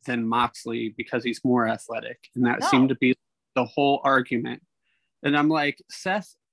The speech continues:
Speaker 1: Seth hasn't been that good since the knee injury. And he w-, he couldn't have the match with Biff that Mox just
Speaker 2: Right.
Speaker 1: had. He couldn't have the match with Yuta that Mox is gonna have tomorrow night.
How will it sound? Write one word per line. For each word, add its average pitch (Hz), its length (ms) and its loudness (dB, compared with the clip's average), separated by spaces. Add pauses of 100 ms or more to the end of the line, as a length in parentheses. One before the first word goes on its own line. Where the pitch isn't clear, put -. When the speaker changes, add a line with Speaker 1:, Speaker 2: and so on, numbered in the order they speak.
Speaker 1:
Seth - 460 -6
hasn't 156 480 -6
been 147 180 2
that 135 220 -2
good 151 300 0
since 131 260 -2
the 127 100 0
knee 139 280 6
injury. 120 460 -4
And 120 140 -8
he 156 80 6
w-, 180 280 6
he 151 180 0
couldn't 135 400 0
have 180 340 0
the 131 100 -6
match 120 420 -2
with 117 280 -4 (1400)
Biff 143 340 2 (260)
that 120 240 -4 (460)
Mox 123 400 -2
just 117 240 -8
Speaker 2:
Right. 120 60 0
Speaker 1:
had. 117 300 -2 (1000)
He - 140 0
couldn't 170 340 0
have 160 160 0
the 160 100 0
match 143 340 -2
with 127 240 -4 (120)
Yuta 139 480 2
that 123 160 -6
Mox 123 260 0
is 123 100 -14
gonna 123 220 -6
have 120 160 -2
tomorrow 127 380 -6
night. 117 320 -10